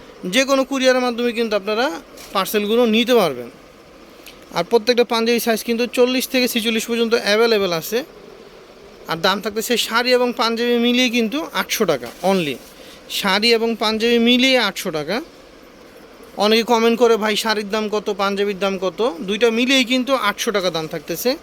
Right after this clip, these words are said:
অবিশ্বাস্য একটা প্রাইজের মধ্যে কিন্তু পেয়ে যাচ্ছেন আপনারা আমাদের এই কাপড় সেটগুলো।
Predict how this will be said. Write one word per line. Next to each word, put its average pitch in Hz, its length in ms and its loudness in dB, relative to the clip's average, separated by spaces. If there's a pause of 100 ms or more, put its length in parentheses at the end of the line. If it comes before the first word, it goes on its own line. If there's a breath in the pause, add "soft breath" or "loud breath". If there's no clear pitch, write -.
(600 loud breath)
অবিশ্বাস্য 208 520 2
একটা 214 180 -2
প্রাইজের 202 420 2
মধ্যে 196 200 0
কিন্তু 185 220 -2
পেয়ে 190 200 2
যাচ্ছেন 180 240 -2
আপনারা 165 360 -2
আমাদের 165 300 -2
এই 165 80 0
কাপড় 170 320 -4
সেটগুলো। 185 400 -2